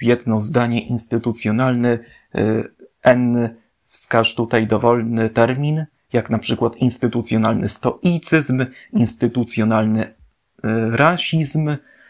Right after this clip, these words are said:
instytucjonalna ojkofobia, instytucjonalna homofobia, także hoplofobia jest instytucjonalna, bo strach przed, y, dostępem społeczeństwa do broni, do posiadania broni,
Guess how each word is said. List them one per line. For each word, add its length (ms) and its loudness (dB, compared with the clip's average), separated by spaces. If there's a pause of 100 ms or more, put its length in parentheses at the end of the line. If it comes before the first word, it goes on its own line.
(300)
instytucjonalna 1200 0
ojkofobia, 880 2
instytucjonalna 1000 0
homofobia, 920 2 (220)
także 340 2
hoplofobia 720 2
jest 240 -2
instytucjonalna, 1000 0 (260)
bo 100 2
strach 420 0
przed, 380 0
y, 40 0 (440)
dostępem 880 0
społeczeństwa 800 0
do 120 2
broni, 580 0
do 120 0
posiadania 560 0
broni, 480 0